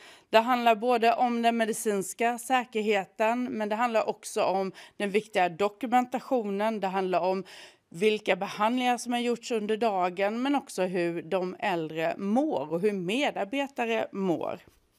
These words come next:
Språkkravet då, eh, tillsammans med en skyddad yrkestitel för undersköterska tror vi kommer spela stor roll framöver. Både när det gäller att öka attraktionskraften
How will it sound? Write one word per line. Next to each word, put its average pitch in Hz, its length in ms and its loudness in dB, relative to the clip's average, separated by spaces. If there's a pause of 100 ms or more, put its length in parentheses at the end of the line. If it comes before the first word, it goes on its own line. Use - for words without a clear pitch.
(1160)
Språkkravet 311 760 4
då, 262 340 6 (160)
eh, 233 280 4
tillsammans 220 640 0
med 208 420 2
en 202 180 0
skyddad 196 360 -2
yrkestitel 220 880 0
för 220 300 -2
undersköterska 208 1000 0
tror 214 340 -6
vi 202 240 0
kommer 196 260 -6
spela 185 360 -2
stor 285 520 -4
roll 175 460 -4
framöver. 180 600 -2 (320)
Både 226 400 4
när 233 180 4
det 220 80 0
gäller 202 420 4
att 196 200 0
öka 196 320 2
attraktionskraften 214 1000 -2